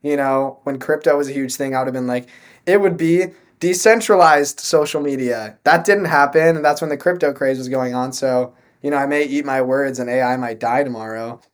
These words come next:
um, and we may be stuck with what we have. But I think creation is just gonna get crazier and crazier. Like, we went from, you know, these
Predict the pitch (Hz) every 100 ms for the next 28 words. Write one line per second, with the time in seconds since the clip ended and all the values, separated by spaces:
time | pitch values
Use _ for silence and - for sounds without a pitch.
0 | _ _ 127 120 117 117 123 120 117 117
1 | - 120 117 113 113 113 110 127 127 107
2 | 113 - - 127 113 110 104 _ - -
3 | _ 127 131 143 135 - 139 127 123 123
4 | 127 120 117 - 123 - 127 120 120 113
5 | - _ _ _ _ _ - - 131 135
6 | 127 123 120 120 123 117 113 113 113 113
7 | 131 131 127 120 - 131 123 120 113 110
8 | _ _ _ 131 123 120 117 113 123 120
9 | -